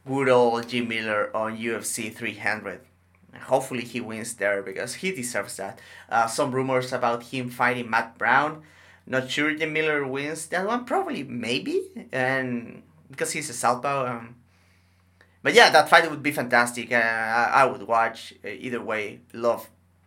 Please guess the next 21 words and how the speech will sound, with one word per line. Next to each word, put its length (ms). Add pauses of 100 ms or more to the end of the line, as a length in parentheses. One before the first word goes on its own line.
(180)
both 400
guys, 320
Jim 140
Miller 180
and 80
Matt 160
Brown. 300 (540)
Before 280
that, 200
we 80
have 220
Mario 240
Bautista 580
versus 420
Ricky 280
Simon 420
in 140
what 360
was 200
probably 420
the 480